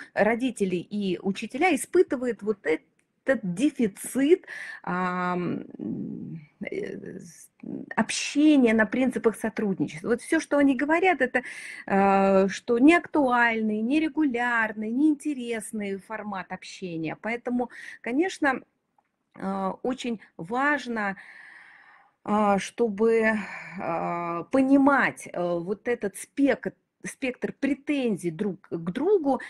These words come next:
а, и находить вот эти, э, варианты, м, преодоления этих трудностей. Э, в любом случае, друзья, э, мне было сейчас очень важно показать, что, а, проблема существует, что, э, действительно напряжение есть, что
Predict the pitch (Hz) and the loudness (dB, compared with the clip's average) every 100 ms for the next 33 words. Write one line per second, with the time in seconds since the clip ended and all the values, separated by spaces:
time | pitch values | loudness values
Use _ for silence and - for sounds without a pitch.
0 | - - - 180 - 370 339 - 262 285 | -14 -6 -2 -2 4 6 6 4 0 0
1 | 349 233 226 269 - 233 180 - 165 165 | -2 -4 -6 -6 0 2 2 -2 -6 -4
2 | 165 170 208 220 247 247 240 214 202 _ | -4 0 0 2 0 -2 -4 -4 -6 _
3 | - 175 175 165 226 226 208 220 240 220 | -14 -6 -4 0 2 4 2 0 0 0
4 | 190 214 - 208 175 - 156 - - - | 0 -4 -8 -8 -8 -8 -10 -12 -18 -16
5 | - - - - - - - 190 185 185 | -20 -18 -16 -16 -18 -20 0 4 4 4
6 | 269 359 403 - 294 - 208 170 151 - | 4 4 4 4 2 2 0 2 0 -2
7 | 226 254 247 202 151 - - 160 170 202 | -4 -4 0 0 0 -4 -4 -2 0 2
8 | 285 277 277 247 262 277 269 262 269 269 | 2 2 0 -2 -4 -4 -4 -8 -10 2
9 | 320 269 202 190 214 240 254 254 190 - | 4 4 0 -6 -6 -6 -4 -4 -4 -12
10 | - 214 196 180 - 180 175 220 233 247 | -4 -2 0 0 -2 -6 -6 -2 -2 0
11 | 269 190 185 302 - 269 - 196 170 156 | 0 0 0 0 0 -4 -6 -6 -2 -2
12 | - - - - - - 247 247 233 220 | -4 -12 -20 -18 -18 -2 2 2 2 0
13 | 196 - 190 220 320 302 240 233 240 285 | -2 -2 -2 0 -2 -2 0 2 0 -2
14 | 262 269 226 190 180 175 190 156 220 - | 0 0 2 2 0 -2 0 0 -2 -6
15 | - - - 233 233 226 | -10 -10 -6 0 2 0